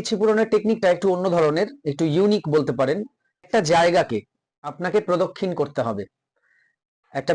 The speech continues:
বিশেষ জায়গাকে প্রদক্ষিণ করতে হবে সাতবার, এবং এই প্রদক্ষিণ করার কাজটা করলেই আপনি definitely ঈশ্বরের কৃপায় আপনার ইচ্ছেকে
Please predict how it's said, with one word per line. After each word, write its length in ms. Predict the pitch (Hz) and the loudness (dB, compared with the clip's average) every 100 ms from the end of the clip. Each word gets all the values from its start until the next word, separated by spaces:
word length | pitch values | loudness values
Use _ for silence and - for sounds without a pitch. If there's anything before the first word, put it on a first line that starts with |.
| 147 | 0
বিশেষ 240 | 170 226 180 165 | 2 2 2 2
জায়গাকে 400 | 151 147 160 190 240 - _ - | 2 2 2 2 2 -2 _ -4
প্রদক্ষিণ 460 | 160 170 196 - 190 170 | 0 0 -2 -4 -2 -2
করতে 220 | - 170 | -4 -2
হবে 180 | 160 160 170 | 0 -2 -2
সাতবার, 480 | 143 139 123 131 175 254 _ _ _ _ _ | -2 -2 0 2 2 -2 _ _ _ _ _
এবং 140 | 160 190 202 | -8 -6 0
এই 80 | 220 226 | 0 2
প্রদক্ষিণ 480 | 185 185 196 - 220 226 - | 0 0 -2 -4 -2 -2 0
করার 300 | 165 180 190 - 160 | 2 4 2 2 0
কাজটা 360 | 160 - 175 - 165 | 0 -2 -4 -2 0
করলেই 380 | 170 170 123 90 _ _ _ _ _ _ _ _ | 0 2 0 -4 _ _ _ _ _ _ _ _
আপনি 260 | 139 - 180 156 | -10 -6 -4 0
definitely 460 | 156 190 180 180 185 165 | 0 0 -2 -2 -2 0
ঈশ্বরের 300 | 180 170 156 | 0 0 0
কৃপায় 320 | 151 156 170 156 | -2 2 2 2
আপনার 240 | 139 156 160 143 | 0 -4 -2 -4
ইচ্ছেকে 400 | 139 - 160 | -4 -4 -2